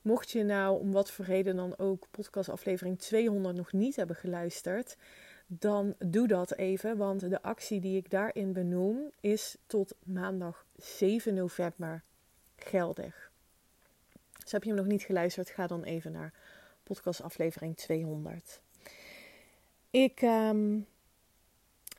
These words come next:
ben vol in de, ehm, organisatie van mijn retreat. Over anderhalve week is het zover en ga ik vijf ondernemers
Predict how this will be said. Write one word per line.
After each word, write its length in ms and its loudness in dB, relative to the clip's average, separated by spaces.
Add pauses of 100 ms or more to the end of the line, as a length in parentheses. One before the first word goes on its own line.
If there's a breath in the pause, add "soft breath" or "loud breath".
(100)
ben 480 6 (100)
vol 640 4
in 340 2
de, 420 2 (1400)
ehm, 380 -12 (160)
organisatie 1200 0 (560)
van 340 2
mijn 260 0
retreat. 680 -4 (280)
Over 260 2
anderhalve 540 0
week 280 2
is 180 -4
het 120 -8
zover 400 -4
en 120 -8
ga 200 -10
ik 160 -8
vijf 480 0
ondernemers 880 -2